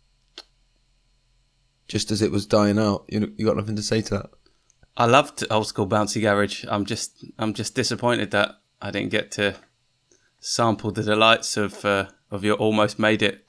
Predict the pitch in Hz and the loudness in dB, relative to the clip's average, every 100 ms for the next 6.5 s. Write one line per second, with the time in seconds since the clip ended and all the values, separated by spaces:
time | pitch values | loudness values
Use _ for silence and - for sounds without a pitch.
0 | - 101 101 110 - 98 - - _ - | -6 -2 0 -2 -2 -4 -6 -14 _ -12
1 | 95 92 117 110 110 - - - 151 - | -10 2 4 4 2 -6 -12 -6 -6 -8
2 | - - - 151 - 143 - - - - | -20 -14 -10 -10 -10 -14 -4 -4 -4 -6
3 | - - - 196 151 - - - - - | -6 -8 -12 -10 -8 -10 -12 -14 -18 -20
4 | - 156 151 170 202 202 - 185 156 123 | -6 -2 0 0 4 4 6 6 6 4
5 | 117 120 120 113 131 120 113 107 104 - | 2 4 2 4 4 6 6 4 0 4
6 | 110 107 107 110 | 6 8 8 4